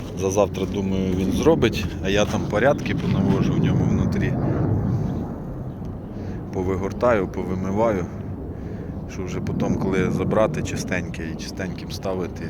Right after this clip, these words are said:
щоб було чисто там і все нормально. Воно було підлізти, блядь, бо там, там мерва,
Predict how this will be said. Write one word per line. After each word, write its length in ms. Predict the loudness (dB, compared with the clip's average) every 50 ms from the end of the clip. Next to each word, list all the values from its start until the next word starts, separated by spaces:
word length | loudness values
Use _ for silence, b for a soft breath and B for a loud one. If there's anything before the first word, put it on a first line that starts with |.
| -8 -10 -10 -10 -10
щоб 100 | -10 -10 -10 -8
було 160 | -8 -8 -8
чисто 280 | -8 -8 -8 -8 -8 -10
там 220 | -10 -12 -10 -10 -10 -10 -10
і 40 | -10
все 100 | -10 -8
нормально. 400 | -8 -6 -6 -6 -6 -8 -8 B B -10 B B B B B B B B -6 -6
Воно 140 | -6 -6
було 200 | -4 -4 -4 -6
підлізти, 560 | -4 -4 -6 -4 -2 -2 -4 -4 -4 -6 -8 -8
блядь, 280 | -6 -6 -6 -4 -4
бо 60 | -4
там, 200 | -4 -4 -4 -4 -4 -4 -4 -4 -4 -4 -4 -4 -4 -6 -6 -6 -6 -6 -6 -6 -6 B B B B B B B -6 -4 -2
там 140 | -2 -2 -2
мерва, 400 | -2 -2 -2 -4 -4 -6 -6 -8